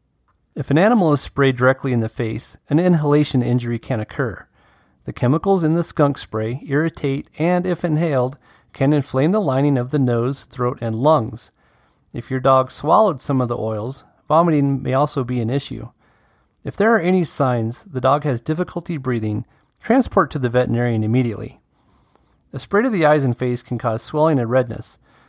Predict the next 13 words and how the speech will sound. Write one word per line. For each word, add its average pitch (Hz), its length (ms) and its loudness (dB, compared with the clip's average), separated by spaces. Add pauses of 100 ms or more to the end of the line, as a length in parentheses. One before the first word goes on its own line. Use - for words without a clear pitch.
(120)
Sometimes 175 460 0
drooling 127 600 0
and 127 180 -2
squinting 147 600 0 (100)
are 127 140 -4
commonly 175 440 0
noted 127 360 0
in 117 100 -2
animals 123 400 0
that 117 140 -6
have 113 120 -4
been 113 160 -4
sprayed. 117 460 -8